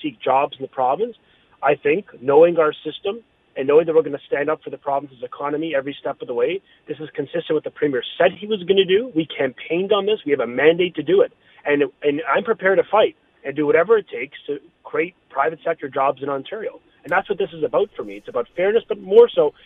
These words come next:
it's about economic growth, not using a dollar of government, uh, resources. And that's the, the spirit that we're trying to embrace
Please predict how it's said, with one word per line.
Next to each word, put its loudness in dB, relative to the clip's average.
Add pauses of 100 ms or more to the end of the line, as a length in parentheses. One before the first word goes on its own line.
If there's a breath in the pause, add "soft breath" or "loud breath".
it's -14
about 0
economic -4
growth, 0
not -4
using -8
a -2
dollar 0
of -6
government, -6
uh, -6
resources. -8 (380 soft breath)
And -2
that's 2
the, -10 (360)
the -18
spirit 0
that 0
we're -2
trying -6
to -6
embrace -2